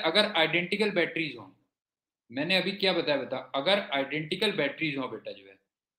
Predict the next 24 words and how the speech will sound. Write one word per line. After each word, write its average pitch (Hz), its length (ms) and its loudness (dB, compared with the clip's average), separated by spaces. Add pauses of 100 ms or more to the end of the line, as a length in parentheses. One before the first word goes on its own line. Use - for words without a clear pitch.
(200)
अगर 147 380 -4
identical 147 580 -2
batteries 156 500 -4
हों 170 120 -4
तो 196 320 -6
ईएमएफ़ 175 380 -2 (260)
ई 214 200 4
के 202 120 8
equal 175 260 4
होता 107 240 -6
है। 110 60 -6 (100)
क्यों? 196 160 4 (420)
ईएमएफ़ 160 320 -2 (180)
ई 185 160 0
के 175 80 6
equal 131 280 0
होता 98 220 -10
है, 104 60 -10 (120)
ये 139 60 0
हुआ। 214 180 4 (680)
और 190 180 4
बताओ 185 360 2
कि 226 160 0 (1040)
total 185 500 4